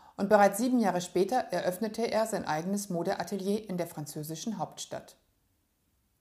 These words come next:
Was sicher nicht einfach war, kommt lockerflockig erzählt daher.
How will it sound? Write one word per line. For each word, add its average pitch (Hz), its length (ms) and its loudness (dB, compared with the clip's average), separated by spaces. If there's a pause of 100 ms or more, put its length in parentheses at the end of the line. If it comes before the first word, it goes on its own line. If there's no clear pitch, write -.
(760)
Was 214 220 4
sicher 285 220 4
nicht 185 240 -2
einfach 185 440 0
war, 220 440 4 (300)
kommt 226 360 2
lockerflockig 226 720 2
erzählt 170 360 -6
daher. 147 400 -6